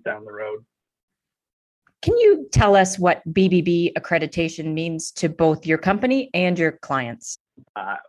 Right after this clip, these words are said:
Speaker 3: we feel this kind of reassures the client and gives them more of a, a safety net for it. We're vetted, we're qualified. The industry is a little bit rough at times, and so we feel this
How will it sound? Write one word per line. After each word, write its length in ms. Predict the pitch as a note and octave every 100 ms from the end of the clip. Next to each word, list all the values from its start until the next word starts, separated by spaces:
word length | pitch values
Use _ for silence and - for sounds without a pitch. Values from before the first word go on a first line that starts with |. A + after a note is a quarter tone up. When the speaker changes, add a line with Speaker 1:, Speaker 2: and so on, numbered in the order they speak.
| -
Speaker 3:
we 220 | C#3 C#3+
feel 240 | D#3+ D3
this 220 | C3 C3 C3 _ _ _ _ _ _ -
kind 120 | C#3+
of 100 | B2+
reassures 520 | C#3 C3+ - B2 B2+
the 80 | C#3+
client 460 | C#3 C3 C#3 D#3+ F#3 _
and 140 | A2 A2
gives 180 | A#2 A2
them 120 | A2+
more 200 | G#2+ A2
of 80 | G#2
a, 260 | G#2 -
a 40 | G#2+ -
safety 280 | A2 A2+ C3+
net 260 | D3+ -
for 200 | - C#3+
it. 160 | F#3 A#3+ - _ _ _
We're 160 | A2 G#2+
vetted, 480 | D3 D3 C#3 C3+ C3
we're 120 | G#2+
qualified. 760 | - B2 A#2+ A#2 A2 G#2+ G#2+ G#2 _ _ -
The 180 | B2+ C#3
industry 460 | D3 C#3 - C3+
is 120 | B2+ C3
a 60 |
little 240 | C3+ C3 B2
bit 120 | B2+
rough 260 | A#2 C3+ F#3+ -
at 100 | D3
times, 400 | E3 E3 G#3+ D4 - _ C#3
and 420 | A2 G#2+ G#2 G2+ F2+ _ _ _ _ _ _ _ _
so 160 | B2+ A#2
we 160 | A#2+ A#2+
feel 320 | C3 A#2+ A2+ -
this 160 | B2